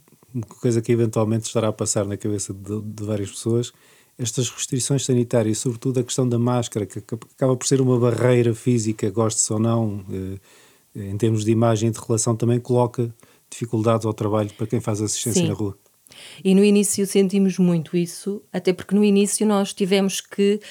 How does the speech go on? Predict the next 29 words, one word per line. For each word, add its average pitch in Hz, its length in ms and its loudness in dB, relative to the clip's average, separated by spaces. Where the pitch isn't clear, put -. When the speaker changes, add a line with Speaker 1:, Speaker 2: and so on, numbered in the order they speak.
Speaker 2:
eh, 170 380 -4
dar 185 320 4
como 196 240 2
prioridade, 180 920 0
eh, 175 840 -4
em 175 120 4
março 180 480 2
do 185 160 -4
ano 165 120 -2
passado, 170 680 -4
Speaker 1:
Sim. - 440 -20
Speaker 2:
eh, 175 340 0
estabelecer 190 460 2
como 190 180 2
prioridade 185 840 0
a 175 140 -2
alimentação 180 840 0
e 175 60 -4
a 175 40 -4
distribuição 170 680 -6
da 180 140 -2
alimentação, 170 680 -6
porque, 185 580 0
eh, 175 280 -2
havia 170 200 -2
muitas 185 280 0
pessoas 175 420 -6
na 175 80 -2
altura, 180 540 -4